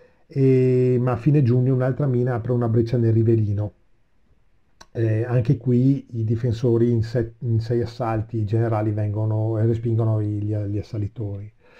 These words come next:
Ehm, in luglio cadono su Famagosta cinquemila cannonate in una giornata, l'otto luglio, ed è solo il preludio a un ennesimo attacco generale che si scatena il giorno dopo,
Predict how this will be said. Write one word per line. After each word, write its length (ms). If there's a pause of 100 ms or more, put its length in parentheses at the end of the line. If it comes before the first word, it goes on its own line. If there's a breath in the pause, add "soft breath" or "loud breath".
(600 soft breath)
Ehm, 1080
in 180
luglio 360
cadono 340
su 140
Famagosta 560
cinquemila 580
cannonate 640
in 80
una 220
giornata, 460
l'otto 240
luglio, 460 (680 soft breath)
ed 140
è 340 (120)
solo 240
il 80
preludio 640 (120)
a 120
un 140
ennesimo 360
attacco 380
generale 680
che 160
si 160
scatena 720
il 100
giorno 240
dopo, 520